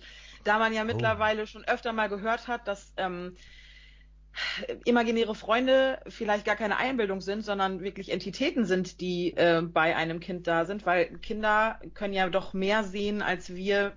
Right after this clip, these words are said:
Speaker 1: mit unserem rationalen Denken, ähm, habe ich mir dann irgendwann gedacht, na gut, vielleicht war einfach die Zeit, dass sie dann doch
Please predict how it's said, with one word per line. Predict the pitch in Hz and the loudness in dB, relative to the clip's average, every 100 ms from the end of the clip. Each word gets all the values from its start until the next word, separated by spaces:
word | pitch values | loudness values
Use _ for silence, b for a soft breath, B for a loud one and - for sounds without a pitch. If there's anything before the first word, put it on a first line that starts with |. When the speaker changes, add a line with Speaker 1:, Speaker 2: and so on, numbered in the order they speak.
| - | -12
Speaker 1:
mit | 190 180 | -6 -2
unserem | 185 185 | 0 2
rationalen | 190 196 185 175 | 2 2 0 2
Denken, | 202 226 277 277 B B B B B - | 2 0 -6 -8 B B B B B 0
ähm, | 202 196 196 202 | 2 2 0 -6
habe | 202 202 | -4 -2
ich | |
mir | 214 | -2
dann | 202 | 0
irgendwann | 214 214 214 | 0 0 2
gedacht, | 208 208 | 2 2
na | 214 | 0
gut, | 226 | -2
vielleicht | - 214 208 - | -4 -4 -4 -4
war | 208 202 | 0 0
einfach | 202 | 0
die | 196 208 | -8 -8
Zeit, | 208 202 202 | -4 -2 -4
dass | 202 | -6
sie | |
dann | 196 190 | -6 -4
doch | 208 - | -6 -8